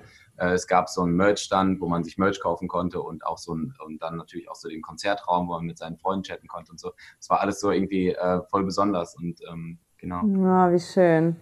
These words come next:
Speaker 2: Also ha-, es war's doch gut, dass das Album jetzt rauskommt. Ihr schöpft alle Möglichkeiten aus.
Speaker 1: Auf jeden Fall.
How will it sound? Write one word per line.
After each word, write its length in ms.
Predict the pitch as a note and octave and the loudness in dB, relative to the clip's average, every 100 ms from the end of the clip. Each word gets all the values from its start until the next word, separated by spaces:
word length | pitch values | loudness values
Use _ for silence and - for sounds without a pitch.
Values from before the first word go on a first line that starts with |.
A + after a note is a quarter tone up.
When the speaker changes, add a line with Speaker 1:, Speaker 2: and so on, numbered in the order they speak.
| - | 0
Speaker 2:
Also 540 | - F3+ F#3 F#3+ F#3 E3 - _ | 6 6 8 8 8 2 -8 _
ha-, 120 | F#3 - | 2 4
es 260 | F#3 - - | 2 0 2
war's 300 | F#3 F3+ - | 2 2 2
doch 200 | G3+ - | 2 8
gut, 260 | G#3+ G3+ | 8 8
dass 100 | E3+ | 6
das 120 | D#3 | 4
Album 300 | - C#3 D3+ | 6 8 8
jetzt 260 | D#3 D3+ - | 8 6 6
rauskommt. 520 | C3+ C#3+ - C3 C#3+ - - | 4 4 2 2 2 -4 4
Ihr 240 | E3+ E3 | 8 8
schöpft 380 | E3 F#3 E3 - | 6 2 2 4
alle 160 | D3+ E3+ | 6 8
Möglichkeiten 640 | E3+ E3 E3+ - D#3 D3 | 6 6 2 4 4 4
aus. 360 | - D3 D#3 - - - - - - | 6 6 6 0 -16 -16 -16 -16 -4
Speaker 1:
Auf 100 | G#2 | 4
jeden 180 | A2+ A2+ | 6 6
Fall. 320 | A2 A2 | 6 4